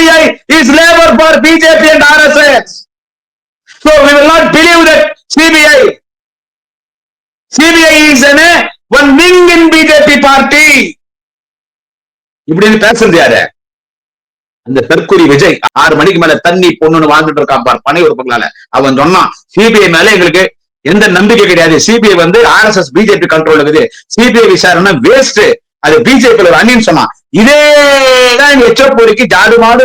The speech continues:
பாடுகா லக்காடி பாரிஸ் பையன் இந்த திட்டல் ஆட்ட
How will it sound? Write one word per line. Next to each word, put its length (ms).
பாடுகா 300
லக்காடி 360
பாரிஸ் 340
பையன் 300
இந்த 100
திட்டல் 260
ஆட்ட 140